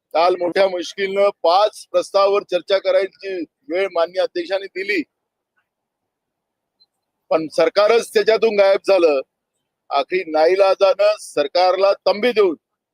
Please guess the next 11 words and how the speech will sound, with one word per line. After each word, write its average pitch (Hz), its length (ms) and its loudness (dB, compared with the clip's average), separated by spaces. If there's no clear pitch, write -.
तालिका 185 440 2
अध्यक्षांनी 190 720 -2
कामकाज 180 360 2
बंद 185 180 0
करून 180 300 -2
टाकलं. - 1120 -8
हे 170 100 -8
सांगायचं 175 520 2
तात्पर्य 202 440 0
असं 170 240 2
आहे 170 260 4